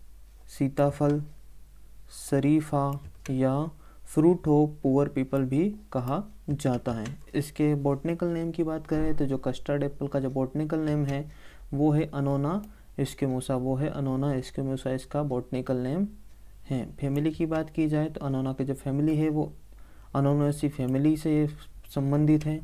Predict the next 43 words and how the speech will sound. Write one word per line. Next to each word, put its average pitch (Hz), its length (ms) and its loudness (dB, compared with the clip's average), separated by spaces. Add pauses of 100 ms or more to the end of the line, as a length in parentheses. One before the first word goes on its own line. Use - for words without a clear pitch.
(560)
ओरिजिन 147 400 4
की 170 140 2
बात 160 280 0
करें, 156 360 0
तो 151 100 -14
जो 143 100 2
ट्रॉपिकल 151 580 0
अमेरिका 139 500 0
है, 143 100 2
वो 131 180 0
इसका 127 220 -4
center 127 340 -2
of 135 120 -2
origin 127 420 -2
माना 131 440 -4 (360)
जाता 135 400 0
है। - 180 -6
क्रोमोसोम 147 420 0
नंबर, 160 360 -2
तो 151 140 -2
जो 135 140 2
अनोना 147 720 0
है 151 260 0 (240)
या 127 160 0
जो 131 360 0 (1160)
सीताफल 156 440 2
है, 151 60 4
उसका 147 200 0
जो 139 80 0
क्रोमोसोम 147 420 2
नंबर 143 320 2
है, 147 80 4
वो 147 60 4
टू 139 240 2
एन 139 140 2
बराबर 131 340 2
चौदह 143 520 0 (160)
होता 139 380 -2 (180)
है। 113 240 -2 (1300)
Custard 151 320 2
apple 175 460 4
is 156 60 2
a 165 60 2